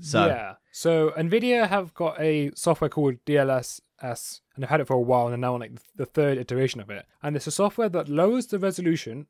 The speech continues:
Speaker 2: of what you're running at and then upscales it. And then w-
Speaker 1: Yeah.
Speaker 2: when doing that, it then boosts your F P S significantly in games, and it works even better for, like, ray tracing and stuff. So this is sort of what A M D graphics cards have been lacking for a while. And then I think during the release of the, or the announcement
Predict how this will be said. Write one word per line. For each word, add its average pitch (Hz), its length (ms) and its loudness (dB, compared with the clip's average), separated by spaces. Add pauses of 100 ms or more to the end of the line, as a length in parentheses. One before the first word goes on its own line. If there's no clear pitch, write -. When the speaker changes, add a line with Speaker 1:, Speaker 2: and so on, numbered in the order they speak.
Speaker 2:
of 135 120 -10
what 139 100 -10
you're 139 100 -6
running 135 260 -4
at 104 80 -10
and 120 80 -8
then 113 60 -14 (120)
upscales 180 380 0
it. 247 140 -2 (160)
And 147 140 0
then 151 120 2
w- 120 200 0
Speaker 1:
Yeah. 95 100 0
Speaker 2:
when 180 240 0
doing 170 300 4
that, 120 220 -8
it 123 80 -6
then 127 440 -4
boosts 139 240 2
your 131 100 -2
F 131 200 -6
P 143 120 -8
S 113 140 -8
significantly 113 640 -10
in 104 80 -16
games, 104 360 -12 (160)
and 123 140 -6
it 123 140 -8 (160)
works 143 320 0
even 127 140 -6
better 123 140 -4
for, 117 120 -10
like, 117 80 -6
ray 135 140 4
tracing 117 340 -4
and 104 100 -14
stuff. - 340 -12 (140)
So 147 120 -2
this 180 180 0
is 208 220 0
sort 165 320 0
of - 60 -14
what 147 260 2
A 147 60 0
M 139 160 2
D 131 140 -2
graphics 131 360 -4
cards 107 260 -10
have 107 60 -16
been 110 100 -12
lacking 117 300 -8
for 123 100 -4
a 120 60 -2
while. 151 360 -2
And 127 140 -8
then 123 300 -8 (220)
I 143 40 -10
think 151 200 -4
during 143 260 4
the 131 60 -2
release 131 440 -2
of 120 220 -8
the, 113 200 -6
or 120 100 -8
the 127 80 -8
announcement 127 500 -4